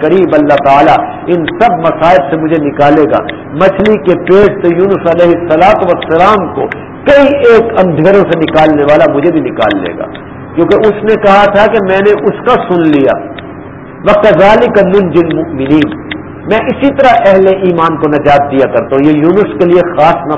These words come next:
سمجھنا علیہ الصلوۃ والسلام۔ پھر صابرو کہ وہ مقابلے میں صبر کرتے ہیں،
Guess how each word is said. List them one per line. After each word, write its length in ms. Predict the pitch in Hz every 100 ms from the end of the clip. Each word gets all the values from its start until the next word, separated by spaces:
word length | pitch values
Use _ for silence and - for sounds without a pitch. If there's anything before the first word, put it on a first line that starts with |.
| 147
سمجھنا 400 | 139 117 110 95 - - - - 170
علیہ 180 | 185 160
الصلوۃ 420 | - 143 143 156 127
والسلام۔ 420 | 113 - 95 - - - - - - -
پھر 180 | 240 262 -
صابرو 560 | - 220 262 220 185 139 - - - - - - - - - - - -
کہ 80 | 190 190
وہ 80 | 247 226
مقابلے 640 | 196 - 190 220 285 294 277
میں 80 | 214 -
صبر 240 | 156 139
کرتے 300 | 127 113 -
ہیں، 80 | 87